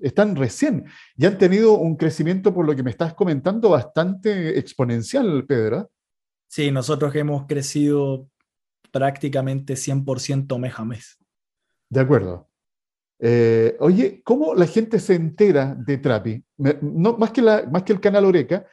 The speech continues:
Speaker 1: el cliente final, el que está en la casa. Yo creo que es
Speaker 2: Ujú.
Speaker 1: importante ahí también, eh, para aquellos que nos están escuchando en este instante, que están en su casa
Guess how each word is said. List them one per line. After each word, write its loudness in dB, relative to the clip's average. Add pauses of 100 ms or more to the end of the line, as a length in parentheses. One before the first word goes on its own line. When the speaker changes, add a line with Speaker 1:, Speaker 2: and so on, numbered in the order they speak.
(160)
Speaker 1:
el 0
cliente 0
final, 0
el -4
que -6
está -4
en 2
la 4
casa. -8 (320)
Yo 2
creo 6
que 6
es 4
Speaker 2:
Ujú. 2
Speaker 1:
importante 2
ahí 4
también, -2
eh, -2 (420)
para 0
aquellos 2
que -2
nos -4
están -2
escuchando -2
en -2
este -4
instante, -2
que -14
están -2
en 2
su -2
casa -2